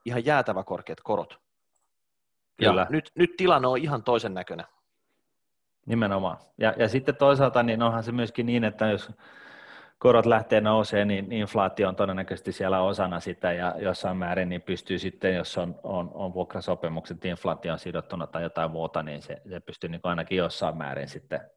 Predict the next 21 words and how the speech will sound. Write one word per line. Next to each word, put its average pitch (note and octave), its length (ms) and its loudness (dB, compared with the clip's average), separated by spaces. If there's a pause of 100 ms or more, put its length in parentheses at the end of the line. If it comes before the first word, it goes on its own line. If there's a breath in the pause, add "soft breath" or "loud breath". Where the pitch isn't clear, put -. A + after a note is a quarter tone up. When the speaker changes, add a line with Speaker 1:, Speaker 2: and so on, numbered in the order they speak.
(140)
Speaker 2:
niin - 120 -14
kuin - 160 -12 (580 loud breath)
komppaamaan E2+ 600 -4
sillä, E2 340 -4
mutta D#2 300 -12
tota, - 340 -10 (1040 soft breath)
mikään, C3 600 2
mikään D3 480 2
ei, C3 240 2
sellaista, C#3 420 4 (880 loud breath)
sellaista A#2+ 460 2
niin A2 240 -6
kuin G#2+ 160 0 (380)
riskitöntä A2+ 680 0 (140)
tapaa G2+ 560 2 (320)
vaurastua G2+ 560 2
ei F#2+ 180 0
ole F#2 240 0
olemassa, F#2 580 -2
mutta E2+ 280 -8
tota, F2 400 -4